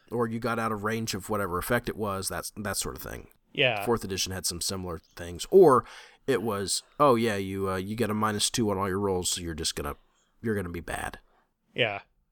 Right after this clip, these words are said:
Speaker 1: And that's just frustrating.
Speaker 2: It's not very interesting.
Speaker 1: Yeah,
Speaker 2: Yeah.
Speaker 1: I mean, you want to hinder and affect the P Cs, but you don't want to frustrate them.
Speaker 2: Yeah, and you don't wanna do it flavorlessly either.
Speaker 1: Right.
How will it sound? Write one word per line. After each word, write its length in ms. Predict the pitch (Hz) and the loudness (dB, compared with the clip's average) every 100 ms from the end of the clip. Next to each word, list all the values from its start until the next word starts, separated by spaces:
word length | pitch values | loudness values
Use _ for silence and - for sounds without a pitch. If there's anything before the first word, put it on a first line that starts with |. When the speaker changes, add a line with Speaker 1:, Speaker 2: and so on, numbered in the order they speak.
| _ _ _ - | _ _ _ -8
Speaker 1:
And 100 | 143 | -4
that's 140 | 226 | -2
just 140 | - - | -2 -2
frustrating. 460 | 180 - - 104 - | 0 0 -2 -4 -8
Speaker 2:
It's 160 | - | -2
not 180 | 156 139 | 0 0
very 260 | 135 120 120 | 0 0 0
interesting. 680 | 120 120 107 - 127 113 - | -4 -6 -8 -4 -4 -6 -6
Speaker 1:
Yeah, 240 | 135 123 120 | -2 2 2
Speaker 2:
Yeah. 40 | |
Speaker 1:
I 20 | |
mean, 160 | 135 123 - - - | 2 -2 -6 -20 -10
you 120 | 165 | 2
want 180 | 190 262 | 4 4
to 60 | 208 | 2
hinder 420 | 151 202 190 175 | 0 0 2 2
and 80 | 135 | 0
affect 320 | - 156 - | -2 -2 -2
the 60 | 139 | -8
P 180 | 135 120 | -6 -2
Cs, 260 | 135 120 | -2 -2
but 180 | - - | -4 -6
you 60 | 127 | -2
don't 180 | 165 | -2
want 200 | - 123 | -2 -6
to 380 | - 120 113 104 - _ _ _ _ | -4 -2 -2 -4 -12 _ _ _ _
frustrate 720 | - - 101 - - 58 - | -16 -6 -2 0 -2 -4 -10
them. 100 | - - _ _ - | -16 -18 _ _ 2
Speaker 2:
Yeah, 100 | 202 | 4
and 100 | 185 | 6
you 60 | 202 | 4
don't 160 | 277 | 4
wanna 160 | 262 247 | 4 4
do 160 | 214 | 6
it 80 | 180 | 4
flavorlessly 800 | - - 143 135 117 113 - 127 | 4 0 2 4 0 -2 -6 -6
either. 320 | 117 139 120 117 | -6 -6 -4 0
Speaker 1:
Right. 200 | 101 | 0